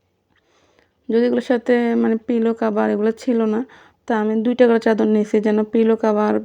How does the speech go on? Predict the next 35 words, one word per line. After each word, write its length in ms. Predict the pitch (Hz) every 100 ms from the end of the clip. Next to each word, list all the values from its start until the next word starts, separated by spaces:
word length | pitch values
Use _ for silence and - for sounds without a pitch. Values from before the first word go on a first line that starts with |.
| 208
বাংলাদেশে 380 | 208 208 214 233
যেহেতু 180 | 220 214
কোলবালিশ 440 | 226 214 214 226
ইউজ 200 | - 214 -
করি 200 | 220 214
আমরা, 220 | 208 214 269 - - _ _ -
কোলবালিশের 460 | 247 233 220 233
কভার 300 | 226 220 220 226
মিলে 220 | 220 220
যেন 180 | 214 214
হয়। 280 | 202 220 208 262 _ _ _ _
তা 40 | 233 208
আমি 140 | 208
এক 140 | 214 214
একটা 180 | 214 226 226
চাদরে 440 | 226 214 220 247 294 - 247
দুইটা 220 | 233 226
করে 200 | 220 214 208 214
নিয়েছি 280 | 214 202 214
আর 80 | 202
কি 60 |
কালার। 340 | 208 208 202 233 _ _ _ _ _ -
তা 20 | 214
আমার 200 | 214 214
সবগুলো 360 | 233 220 233
সেট 280 | 233 220 208 -
হয়ে 200 | 220 202
যাবে, 180 | 202 208
কুশন 360 | - 220 214 214 208
বলেন, 260 | 202 202 220 - - - - _ -
বেড, 260 | 214 202 202
উম, 300 | 214 208 196 202
পিলো 260 | 202 214 220
কভার 260 | 214 208 208
বলেন, 300 | 208 202